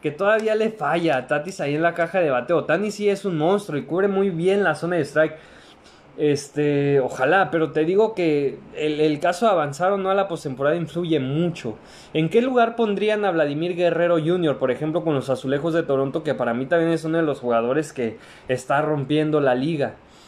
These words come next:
Y Fernando Tatis no, no sé qué tanta fuerza pueda tener en la Liga Nacional, aunque sí es el jugador de moda en Grandes Ligas, en la Nacional totalmente. O sea, el Tatis Otani es el, es la moda en Grandes Ligas, el que está en la Americana y el que está en la Nacional,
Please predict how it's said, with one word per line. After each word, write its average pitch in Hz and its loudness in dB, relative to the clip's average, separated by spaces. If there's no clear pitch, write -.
Y 143 -2
Fernando 151 0
Tatis 185 -4
no, 175 0
no 180 0
sé 175 -8
qué 180 0
tanta 180 0
fuerza 180 -2
pueda 175 2
tener 151 -2
en 180 -2
la 170 2
Liga 147 2
Nacional, 160 -2
aunque 165 0
sí 233 -4
es 233 -2
el 233 -2
jugador 190 0
de 175 -2
moda 151 0
en 160 -2
Grandes 151 0
Ligas, 220 0
en 151 0
la 143 0
Nacional 143 -2
totalmente. 165 -2
O 131 -4
sea, 139 0
el 147 -2
Tatis 190 -2
Otani 175 -2
es 156 0
el, 165 0
es 151 0
la 185 2
moda 196 0
en 180 -2
Grandes 135 -2
Ligas, 131 -2
el 120 -2
que - -6
está 123 -2
en 165 2
la 185 0
Americana 185 0
y 196 -4
el 151 -4
que 135 -6
está 139 -6
en 139 0
la 160 2
Nacional, 139 -2